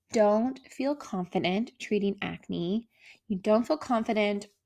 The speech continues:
talking to new clients about the program, about how the products work, how to become compliant and co-, and change their lifestyle and diet, then you need to join the Confident Acne Specialist group coaching program that I offer.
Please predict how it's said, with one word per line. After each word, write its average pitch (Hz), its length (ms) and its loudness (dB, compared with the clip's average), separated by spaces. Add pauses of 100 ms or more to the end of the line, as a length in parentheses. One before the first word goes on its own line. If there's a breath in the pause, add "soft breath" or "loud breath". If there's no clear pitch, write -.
(120)
talking 190 380 -6
to 196 140 -8
new 285 160 -2
clients 285 600 -4
about 165 400 -6
the - 60 -18
program, 285 840 0 (440 loud breath)
about - 220 -4
how 170 120 -2
the 190 100 -4
products 277 520 0
work, 233 540 0 (320 soft breath)
how 190 140 -6
to 190 80 -4
become 180 680 -6
compliant 254 680 0
and 208 200 0
co-, - 160 -6 (220)
and 190 100 -4
change 190 300 -8
their 180 200 -4
lifestyle 285 440 6
and 185 180 0
diet, 196 360 4 (580 loud breath)
then 208 80 4
you 226 160 6
need 302 160 4
to 311 60 -10
join 190 560 0 (180)
the 190 60 -8
Confident 190 500 -4
Acne 196 240 -4
Specialist 185 800 -4
group 220 240 0
coaching 233 320 -2
program 208 580 0 (760 loud breath)
that 196 180 4
I 196 140 2
offer. - 420 2